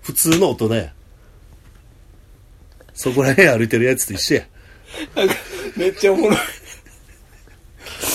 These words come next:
Speaker 2: なんか、なんかな
Speaker 1: 風景写真撮ってる人や、俺、ただの。全然面白い企画やってないわ、そんな。あの話聞いたら。
Speaker 2: じゃあもうほんま、な、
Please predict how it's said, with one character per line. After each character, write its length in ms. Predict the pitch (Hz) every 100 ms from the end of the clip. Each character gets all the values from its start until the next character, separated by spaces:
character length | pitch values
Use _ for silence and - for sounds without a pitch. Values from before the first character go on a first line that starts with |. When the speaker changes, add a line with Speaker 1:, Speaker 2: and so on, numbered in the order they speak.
| - -
Speaker 2:
な 100 | 247
ん 40 |
か、 60 | 165 - 165 - - - -
な 100 | 226
ん 20 | 220
か 80 |
な 160 | 175 196
Speaker 1:
風 180 | 339 330
景 220 | 320 277
写 100 | 269
真 180 | 214 135
撮 100 | 127
っ 20 |
て 100 | 131
る 60 | 120
人 100 | 127
や、 80 |
俺、 80 | 101
た 140 | 110 110
だ 120 | 117
の。 120 | 82 - - - - - - - - - - - - - - - - - - - - - - - - -
全 180 | - 247
然 120 | 220
面 140 | 214 208
白 200 | 185 120
い 40 |
企 240 | - 120 117
画 80 |
や 60 | 131
っ 20 |
て 160 | - 135
な 80 | 85
い 80 |
わ、 80 | 73
そ 120 | - 92
ん 100 | 85
な。 80 | - - - - - - -
あ 100 | 120
の 120 | 113
話 320 | 120 90 -
聞 140 | 107 87
い 20 |
た 120 | 85
ら。 80 | 82 110 - - - - - - - - - - - - - - -
Speaker 2:
じ 120 | 151
ゃ 20 |
あ 20 |
も 140 | 139 131
う 20 |
ほ 140 | 135
ん 60 | 123
ま、 80 | 117
な、 260 | 120 135